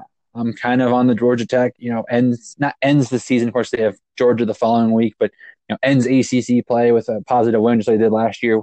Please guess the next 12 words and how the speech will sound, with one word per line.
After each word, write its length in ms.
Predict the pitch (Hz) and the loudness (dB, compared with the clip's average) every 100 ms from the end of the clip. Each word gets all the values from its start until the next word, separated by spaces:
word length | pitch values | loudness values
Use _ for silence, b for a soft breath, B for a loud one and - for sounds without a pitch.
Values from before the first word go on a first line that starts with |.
| - | -4
with 200 | 110 117 | -6 -4
N 140 | 120 | -2
C 140 | 104 113 | -2 -4
State 280 | - 123 | 0 0
at 80 | 120 | 0
home. 280 | 117 123 117 | 0 0 2
But 180 | 107 104 B B B _ | 0 -2 B B B _
Dan, 380 | - 123 120 110 - | -2 0 2 -2 -4
what 140 | 113 | -2
do 40 | 113 | 0
you 80 | 110 | 0
think? 300 | 107 104 | -2 -4